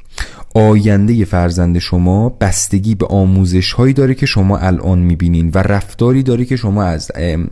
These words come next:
امروز از خودتون نشون میدین. بخواین نخواین، آیندهٔ فرزند شما کاملاً بستگی به آموزش‌ها و آگاهی‌های الان شما و رفتار الان شما داره.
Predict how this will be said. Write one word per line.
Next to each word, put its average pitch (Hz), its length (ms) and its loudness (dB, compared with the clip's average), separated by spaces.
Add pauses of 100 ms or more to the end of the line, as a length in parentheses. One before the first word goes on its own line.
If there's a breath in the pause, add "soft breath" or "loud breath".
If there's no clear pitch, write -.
امروز 101 340 2
از 92 160 -2
خودتون 87 380 -2
نشون 85 320 -2
میدین. 80 340 -6 (1160 loud breath)
بخواین 107 540 2
نخواین، 101 560 0
آیندهٔ 95 540 4
فرزند 90 520 2
شما 98 300 0
کاملاً 139 680 0
بستگی 95 480 -2
به 87 240 -4
آموزش‌ها 110 760 2
و 117 60 0
آگاهی‌های 98 760 2
الان 107 420 2
شما 127 300 0
و 101 60 2
رفتار 90 420 0
الان 80 420 -2
شما - 340 -8
داره. - 260 -10